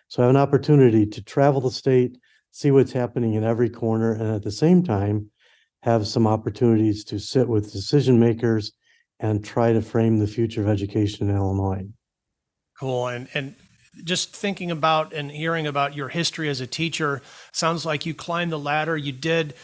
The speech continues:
Speaker 2: a lot of great things in the classroom. You, you work your way up from the classroom to overseeing a school to overseeing a region.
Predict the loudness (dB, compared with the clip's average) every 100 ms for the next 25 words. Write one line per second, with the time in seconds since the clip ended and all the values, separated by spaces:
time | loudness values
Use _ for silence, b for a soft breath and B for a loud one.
0 | B -14 -4 -2 -2 -2 -4 -4 -6 -4
1 | -6 -8 -10 -6 -4 -4 -4 -6 -6 -8
2 | -10 -12 -6 -4 -4 -4 -4 -2 -2 -4
3 | _ -14 -10 -10 0 2 4 2 0 -4
4 | -6 -6 -6 -4 -2 0 -2 -2 -2 -4
5 | -2 -2 -2 -4 -4 -2 -2 -2 -2 -4
6 | -4 -4 -2 -4